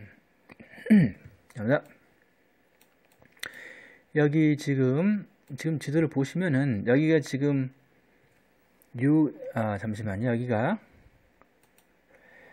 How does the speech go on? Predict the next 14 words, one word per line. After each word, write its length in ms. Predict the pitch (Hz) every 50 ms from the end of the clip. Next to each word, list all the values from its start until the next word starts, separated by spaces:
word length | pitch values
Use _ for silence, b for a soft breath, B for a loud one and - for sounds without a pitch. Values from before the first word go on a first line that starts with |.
| b b b b b b b _ _ _ _ _ _ _ _ _ _ _ _ _ _ _ _ _ _ _ _ _ _ _ _ _ _ _ _ _ _ _ _ _ _ _ _ _ _ _ _ _ _ _ _ _
잠시만요. 640 | - - - - - 127 101 98 117 131 180 196 - - _ _ b b b b b b b b _ _ _ - b b b b b b b b b
지금, 640 | _ - - 147 139 151 147 147 147 147 143 147 - - _ _ _
아유, 160 | - 113 107 98 95 92 -
여기, 140 | - 104 127 - _
네. 220 | - 127 101 95 - - _ _
<clears throat> 240 | 208 208 175 135 - - - - - - - - _ _ _
자, 120 | - 107 B B B B B B B B B -
여기가 440 | 139 147 165 214 240 - 262 170
아오모리입니다. 920 | 117 120 127 135 135 123 123 117 110 107 98 98 - 92 101 131 190 185 -
여기가 340 | 127 143 196 214 - - 104
아오모리고, 1040 | 101 113 131 151 156 139 123 113 127 - - 120 104 135 139 110 95 - - 127 - B B B B B B B B B B B B B B B _
아, 200 | - 117 113 113
여기가 400 | 120 127 151 185 190 - 185 170 170 - -
그 340 | - 117 120 117 117 113